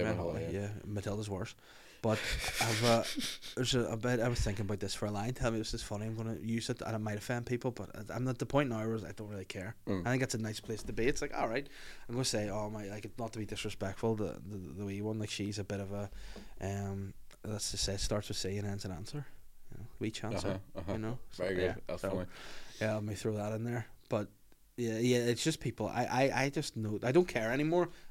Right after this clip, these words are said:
Speaker 1: about people getting offended for me. Does that ever make sense? You shouldn't
Speaker 2: Yeah,
Speaker 1: say
Speaker 2: yeah,
Speaker 1: that.
Speaker 2: yeah.
Speaker 1: It's like, well, it didn't.
Speaker 2: Aye, that's the thing. And it's, again, you're not saying it, you're joking.
Speaker 1: Yeah.
Speaker 2: It's not the same as, like, I think a lot of times, I saw Frankie Boyle talk about this a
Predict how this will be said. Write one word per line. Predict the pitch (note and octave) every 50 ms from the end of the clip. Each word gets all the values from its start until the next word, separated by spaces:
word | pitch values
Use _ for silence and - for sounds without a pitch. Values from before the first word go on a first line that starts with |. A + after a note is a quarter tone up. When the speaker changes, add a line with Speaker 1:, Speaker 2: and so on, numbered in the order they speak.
| -
Speaker 1:
about | - A#2 A2
people | - A#2 G#2+ A#2 A2
getting | A2 G#2 G#2 G#2
offended | G2+ - G#2 G2+ G#2 G#2 G#2+ G2+
for | - - A2 A2+
me. | B2 D#3 D#3 - -
Does | - A2
that | A#2+ A#2
ever | A#2+ C#3 C#3+ C#3
make | C#3+ C#3+ C#3
sense? | - C#3 C3+ C3 A#2
You | A#2 A2+
shouldn't | G#2+ A#2+ G#2 G2+ G#2+
Speaker 2:
Yeah, | A2+
Speaker 1:
say | A#2 A#2+ A2+
Speaker 2:
yeah, | A2+
Speaker 1:
that. | G#2+ G2+
Speaker 2:
yeah. | F#2+
Speaker 1:
It's | - -
like, | - B2+
well, | G#2+ - D#3+ D#3
it | D3 -
didn't. | B2 B2+ C#3 C3+ A#2+ G#2 - -
Speaker 2:
Aye, | G2 G2+ G2 E2 - -
that's | - B2 B2 B2
the | A2+ A#2
thing. | A2+
And | G#2+ C3 C#3
it's, | C3+ A#2+ - -
again, | D3+ C3 E3 D#3+ D3+ C3 - - -
you're | - C#3+ D#3
not | F3 F3
saying | - - A2+ A2+
it, | C#3 -
you're | A#2 A#2+
joking. | A#2 A#2 A#2+ A2+ C#3+ C#3+ G#2+ - - - - - - - -
Speaker 1:
Yeah. | B2+ B2 A#2+ A2 G2+
Speaker 2:
It's | G#2 G2+
not | - C#3 -
the | C3
same | - - C3 A#2
as, | A2 G2 F2 - - -
like, | - G2+ G2 - - - -
I | G#2+
think | C#3 C3+ - -
a | A#2 A2
lot | A2 G#2+
of | G#2+ G2+
times, | - G#2 G2 G2+ F2 D#2+ - F#2+ - -
I | - C3+ D3+
saw | D3 - D3+
Frankie | A2+ C#3 B2 G#2 G#2+
Boyle | F2 F#2 F#2 F#2+
talk | - A2
about | G2+ G#2
this | A2+ G#2+ -
a | G#2